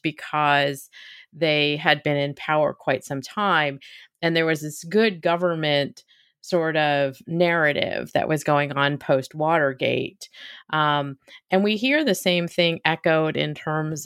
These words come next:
of the, um, the tagline that, that Trump has used, that President Trump has used with regard to draining the swamp.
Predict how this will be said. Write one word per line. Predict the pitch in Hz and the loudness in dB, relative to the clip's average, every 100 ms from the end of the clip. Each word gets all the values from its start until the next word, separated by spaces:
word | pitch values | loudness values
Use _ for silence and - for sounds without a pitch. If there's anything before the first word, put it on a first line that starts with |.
| - | -4
of | 147 147 143 147 143 - | 0 0 0 -4 -6 -8
the, | 151 139 139 135 - - - - | -6 -4 -6 -8 -14 -20 -18 -2
um, | 151 143 143 139 - - - | 0 2 0 -6 -10 -12 -8
the | 165 | -6
tagline | - 165 165 160 147 147 143 143 | -2 0 0 0 0 2 2 0
that, | 139 143 139 139 - _ _ - | 2 2 0 -2 -10 _ _ -4
that | 147 139 - - | -2 -2 -4 -8
Trump | - 262 254 | 0 0 0
has | 180 151 139 | -2 -2 -2
used, | 147 143 135 | -2 -2 -2
that | - | -2
President | - 151 151 143 | -2 -2 -2 -4
Trump | - 196 | -2 -2
has | 170 143 | 0 -2
used | 143 143 - | -4 -8 -6
with | 139 | -6
regard | 147 147 147 | 0 2 0
to | 156 | -2
draining | 147 156 156 156 147 | -2 0 2 0 -4
the | 135 | -8
swamp. | - 143 139 131 127 | -10 -6 -4 -2 -4